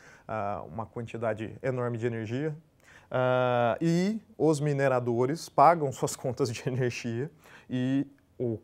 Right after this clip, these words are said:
quanto eles estão pagando é zero ponto vinte e quatro por cento de toda essa energia gerada. Então, essa que é a ideia, assim, não é um minerador,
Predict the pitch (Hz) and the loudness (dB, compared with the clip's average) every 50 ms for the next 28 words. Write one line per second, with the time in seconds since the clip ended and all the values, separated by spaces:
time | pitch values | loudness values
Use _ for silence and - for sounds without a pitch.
0 | _ - 165 180 208 220 202 - 147 139 131 123 - 139 127 120 139 131 123 123 | _ 2 4 4 4 2 -2 0 0 0 0 0 -4 -4 -2 0 0 0 0 0
1 | 131 135 139 151 151 151 131 120 117 131 135 139 131 151 135 127 127 143 139 - | -2 -2 0 0 0 0 0 0 2 2 2 2 0 -4 -6 -4 -6 -6 -8 -8
2 | - - 131 123 123 - - 127 123 - 135 123 123 123 - 127 123 139 135 _ | -4 -2 0 0 -2 -2 -6 -6 -6 -6 -6 -8 -8 -8 -10 -12 -12 -12 -12 _
3 | - 139 131 139 135 131 143 139 143 160 180 - - 117 117 - - 139 127 127 | -6 -4 -4 -4 0 0 0 0 0 -4 -8 -4 -2 -2 -2 -2 -2 -2 -2 -2
4 | 131 131 131 127 117 113 117 117 117 123 123 110 120 123 120 - - - - _ | -2 -4 -4 -4 -6 -6 -6 -4 -4 -2 -2 -2 -2 -4 -4 -6 -10 -14 -20 _
5 | _ _ _ - - - - - - 120 117 113 113 110 110 113 107 107 98 87 | _ _ _ -20 -20 -20 -12 -8 -6 -4 -4 -4 -4 -4 -4 -4 -4 -4 -2 0
6 | 120 120 117 - 127 - 135 135 135 120 123 104 92 - - - - - 101 104 | 0 0 0 0 -2 0 0 0 2 2 2 2 0 -4 -10 -12 -12 -10 -10 -8
7 | 104 107 110 113 117 123 - - 151 156 151 143 135 139 135 131 131 135 135 127 | -8 -6 -4 -2 -2 -2 0 0 0 0 0 0 0 0 0 2 2 2 2 2
8 | 117 104 95 | 0 -4 -6